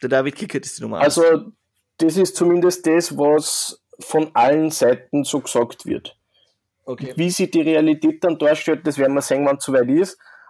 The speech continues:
Speaker 2: Aber es ist bis jetzt so, dass er die Nummer eins, also dass der David Kickert die Nummer eins bleibt und auch ist. Und halt mehr so,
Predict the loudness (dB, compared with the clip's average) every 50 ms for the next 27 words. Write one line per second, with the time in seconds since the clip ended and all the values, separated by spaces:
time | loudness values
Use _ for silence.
0 | _ _ -2 0 0 2 2 4 4 6 6 6 6 6 6 4 4 2 0 -2
1 | -6 -12 _ _ _ _ _ _ _ _ _ _ _ _ _ _ _ _ _ _
2 | _ _ _ _ -8 -4 0 0 0 0 -2 -4 -2 -2 -2 -2 -4 -6 -6 -4
3 | -4 -4 -4 0 0 0 0 0 -4 -10 -8 -4 -2 0 0 0 0 0 -2 -2
4 | -2 -4 -6 -8 -6 -4 -2 0 2 4 4 2 2 0 -2 -2 0 0 2 0
5 | 0 0 0 0 0 0 0 -2 -4 -6 -4 -4 -2 -2 -2 -2 -2 -2 -2 0
6 | 2 2 2 0 -2 -4 -10 -10 -6 -4 -4 -4 -2 -2 -2 0 0 0 0 0
7 | 0 0 0 -2 -4 0 2 4 4 2 2 -2 -6 -6 -2 0 0 0 -2 -2
8 | -2 -2 -2 -2 -4 -8 -10 _ _ _ _ _ _ _ _ _ _ _ _ _
9 | -20 -20 -20 -20 -20 _ _ _ _ _ -4 -4 -4 -2 0 0 0 0 0 -2
10 | -2 0 2 2 2 0 0 -2 -2